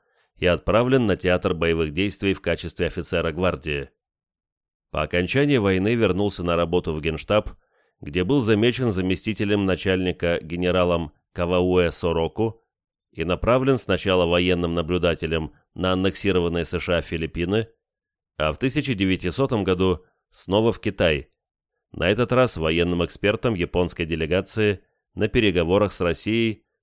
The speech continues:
по итогам подавления боксерского восстания. В январе тысяча девятьсот первого года назначен военным атташе во Франции, а через полтора года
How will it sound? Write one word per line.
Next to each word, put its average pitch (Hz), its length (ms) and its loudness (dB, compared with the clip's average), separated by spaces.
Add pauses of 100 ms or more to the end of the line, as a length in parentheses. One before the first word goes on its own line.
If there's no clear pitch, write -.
(120)
по 87 120 2
итогам 117 380 2
подавления 85 640 0
боксерского 80 680 -4
восстания. 78 720 -4 (1120)
В - 120 -14
январе 101 420 4
тысяча 107 400 -2
девятьсот 104 460 0
первого 95 400 2
года 90 420 0 (540)
назначен 117 560 -2
военным 113 500 2
атташе 92 480 0
во 90 140 0
Франции, 104 580 -2 (640)
а 80 140 -2
через 90 260 0
полтора 85 460 0
года 107 420 2